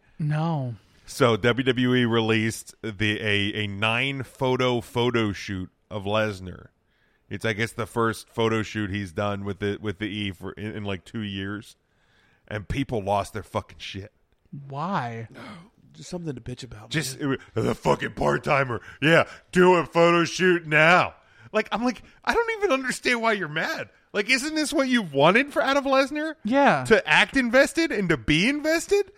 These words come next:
Speaker 1: Right.
Speaker 2: Yeah, no, it, it's fucking, dude,
Speaker 3: Did you
Speaker 2: it
Speaker 3: guys,
Speaker 2: is
Speaker 3: did you guys watch the twenty-four
Speaker 2: I did
Speaker 3: afterward?
Speaker 2: so good.
Speaker 1: Oh, that beginning scene is
Speaker 2: The work
Speaker 1: so
Speaker 2: spot?
Speaker 1: cli-, that cli-,
Speaker 2: <clears throat>
Speaker 1: that
Speaker 2: I mean,
Speaker 1: clickbaity.
Speaker 3: That clickbait <laughs> shit of throwing
Speaker 1: Click-
Speaker 3: the belt.
Speaker 2: So
Speaker 3: Yep.
Speaker 2: perfect.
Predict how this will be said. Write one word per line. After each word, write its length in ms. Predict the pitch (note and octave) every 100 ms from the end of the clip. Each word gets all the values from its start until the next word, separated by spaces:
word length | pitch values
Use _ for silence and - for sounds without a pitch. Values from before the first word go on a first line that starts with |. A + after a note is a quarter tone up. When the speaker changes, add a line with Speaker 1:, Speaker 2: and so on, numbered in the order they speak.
| _
Speaker 1:
Right. 400 | F#3 B3 F3 C3 _ _ -
Speaker 2:
Yeah, 220 | B3+ F#3+
no, 160 | F#3 A3+
it, 240 | G3 A3
it's 200 | F#3 A3
fucking, 460 | - - - - F3+
dude, 120 | F#3+
Speaker 3:
Did 140 | F3 A#3
you 80 |
Speaker 2:
it 20 | D3+
Speaker 3:
guys, 240 | D#3+ D#3
Speaker 2:
is 80 | -
Speaker 3:
did 160 | -
you 60 | C3+
guys 140 | C#3+
watch 200 | C#3 C#3+
the 80 | C#3+
twenty-four 560 | - D3+ C3 C3 C#3 D3+ _ _ _
Speaker 2:
I 120 | - -
did 100 | -
Speaker 3:
afterward? 500 | B2+ - C#3+ - A#2+
Speaker 2:
so 60 | F2
good. 220 | D#2+ D#2+ _
Speaker 1:
Oh, 220 | A#3 A#3
that 500 | G#3+ G3+ G3 F3 D#3+
beginning 460 | E3 F3+ E3 E3 E3
scene 360 | - - D#3 D#3
is 140 | D#3
Speaker 2:
The 60 | B2
work 120 | B2+
Speaker 1:
so 120 | F#3
Speaker 2:
spot? 280 | F#3 E3+ G3+
Speaker 1:
cli-, 200 | F3 F3
that 120 | F#3 F#3+ G3 F3
cli-, 100 | E3 -
Speaker 2:
<clears throat> 120 | F3+
Speaker 1:
that 140 | - G3+
Speaker 2:
I 20 |
mean, 140 | F3+
Speaker 1:
clickbaity. 880 | E3+ - A3+ A3+ F3 G#3+ G#3+ G#3 G#3
Speaker 3:
That 220 | G#3 D3+
clickbait 680 | - D3+ D#3 D3 D3 D3 D3+
<laughs> 20 |
shit 320 | C#3 - D3+ D3+
of 100 | C3
throwing 240 | D#3 C#3+
Speaker 1:
Click- 140 | A#3+ B3+
Speaker 3:
the 40 |
belt. 100 | C3+
Speaker 2:
So 180 | D3 B2+
Speaker 3:
Yep. 160 | C#3+ C#3+
Speaker 2:
perfect. 500 | A2+ G2+ F3 -